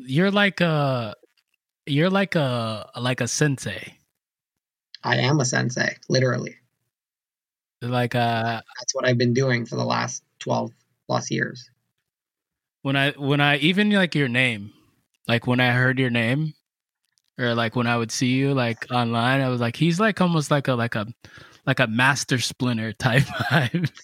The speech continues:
Speaker 1: I don't know if you watched the Ninja Turtles.
Speaker 2: Of course I did, bro. In
Speaker 1: Uh,
Speaker 2: between doing hood rat shit, I watched Ninja Turtles and X-Men. And Power Rangers the first season, but after that, it got whack.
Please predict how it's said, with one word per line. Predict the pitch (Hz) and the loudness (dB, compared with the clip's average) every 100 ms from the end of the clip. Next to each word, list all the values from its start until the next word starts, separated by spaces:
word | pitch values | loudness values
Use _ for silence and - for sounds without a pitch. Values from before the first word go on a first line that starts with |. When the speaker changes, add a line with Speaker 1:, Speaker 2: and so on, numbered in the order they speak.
| - | 0
Speaker 1:
I | 151 | 2
don't | 151 | 4
know | 160 | 2
if | 139 | 2
you | 160 | 2
watched | 135 139 - | 2 2 0
the | |
Ninja | 131 131 123 127 - | 2 2 0 -2 -2
Turtles. | 123 127 - | -2 -2 -4
Speaker 2:
Of | - - - - | -6 -4 -4 0
course | 143 151 | 0 0
I | - - | -2 -6
did, | - - | -6 -8
bro. | - 156 135 185 - _ 135 | -10 -10 -10 -14 -20 _ 0
In | |
Speaker 1:
Uh, | 120 | 2
Speaker 2:
between | 113 113 180 156 160 | 2 2 0 0 -2
doing | 160 | -2
hood | 131 143 | 0 2
rat | 147 160 165 | 4 4 2
shit, | - 180 | 0 0
I | 175 139 | 2 0
watched | 131 131 127 - | 2 0 -2 -8
Ninja | 139 147 156 | -6 -2 -2
Turtles | 151 147 156 175 156 | 0 2 2 0 -2
and | 135 | -2
X-Men. | 127 120 131 131 131 - _ _ _ - | -2 -4 -6 -6 -8 -16 _ _ _ -2
And | 160 | 0
Power | 147 165 170 165 | 2 2 2 2
Rangers | 156 151 143 143 | 0 0 -4 -4
the | 135 | -4
first | 127 147 147 - | -2 0 0 0
season, | 170 170 175 131 | 0 0 -2 -2
but | 131 | 0
after | 127 123 139 | 0 0 -2
that, | 131 131 | -2 -2
it | 127 | -6
got | 104 - | -10 -10
whack. | - - | -12 -10